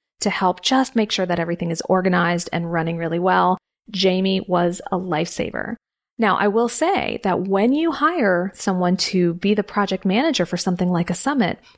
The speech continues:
it is a financial investment. So it's important that you budget for it accordingly. I have no regrets. It was absolutely the best decision I could make for the summit and for my business to work with Jamie.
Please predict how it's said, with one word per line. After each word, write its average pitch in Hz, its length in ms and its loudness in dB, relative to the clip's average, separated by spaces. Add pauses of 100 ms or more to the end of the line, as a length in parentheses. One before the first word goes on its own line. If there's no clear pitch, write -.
(180)
it 233 180 0
is 226 200 4
a 269 60 0
financial 247 520 0
investment. 240 640 0
So 220 160 0
it's - 180 -2
important 214 680 0 (240)
that 214 120 0
you 214 140 2
budget 196 500 0
for 175 320 0
it 175 200 0
accordingly. - 760 -4 (380)
I 196 140 0
have 202 360 2
no 196 360 0
regrets. 220 500 0
It 202 120 2
was 185 260 2 (100)
absolutely 220 600 2
the 180 120 0
best 170 380 -4
decision 190 480 2
I 170 200 2
could 180 200 -4
make 175 240 0
for 185 120 -2
the 170 120 -4
summit 220 380 0
and 180 140 0
for 185 100 0
my 160 180 0
business 196 400 0
to 175 160 0
work 160 200 -2
with 160 100 -4
Jamie. 233 400 0